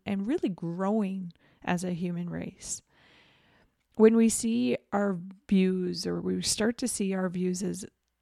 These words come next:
superior to somebody else's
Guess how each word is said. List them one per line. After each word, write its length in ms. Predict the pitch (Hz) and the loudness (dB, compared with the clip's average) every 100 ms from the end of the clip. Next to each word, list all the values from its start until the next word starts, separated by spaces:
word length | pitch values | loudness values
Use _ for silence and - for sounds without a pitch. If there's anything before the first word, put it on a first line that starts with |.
| 208 | -2
superior 920 | - 190 - - 240 302 320 233 190 | 0 0 -2 -4 -4 -2 -2 0 -2
to 140 | 185 190 | -2 -2
somebody 420 | - 190 190 185 | -2 -2 0 0
else's 720 | 220 262 - 180 180 196 - | 2 0 -2 -4 -4 -6 -10